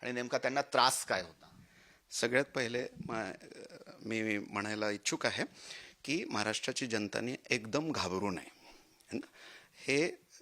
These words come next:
Speaker 2: जे एचएमपीव्ही व्हायरस जो काही चायनामध्ये आला आणि जे आपण न्यूज चॅनलमध्ये ऐकतो आहे किंवा न्यूजच्या दृष्टीने त्याचा आणि आपल्याकडच्या हा जो डिटेक्टेड व्हायरस आहे याचा काही संबंध नाही. पहिले,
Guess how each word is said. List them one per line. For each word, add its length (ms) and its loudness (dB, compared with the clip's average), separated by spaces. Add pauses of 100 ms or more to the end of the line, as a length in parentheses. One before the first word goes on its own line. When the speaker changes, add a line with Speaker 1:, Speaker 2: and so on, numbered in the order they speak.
Speaker 2:
जे 200 4
एचएमपीव्ही 500 0
व्हायरस 640 2
जो 160 -2
काही 260 0
चायनामध्ये 580 2
आला 220 2
आणि 200 0
जे 160 2
आपण 380 2
न्यूज 280 2
चॅनलमध्ये 540 2
ऐकतो 380 0
आहे 340 4
किंवा 260 -2
न्यूजच्या 460 4 (160)
दृष्टीने 460 0 (440)
त्याचा 260 4
आणि 300 2 (360)
आपल्याकडच्या 760 2 (640)
हा 80 8
जो 220 0
डिटेक्टेड 560 2
व्हायरस 460 4
आहे 300 0
याचा 260 0
काही 340 -2
संबंध 480 -2
नाही. 320 4 (420)
पहिले, 260 4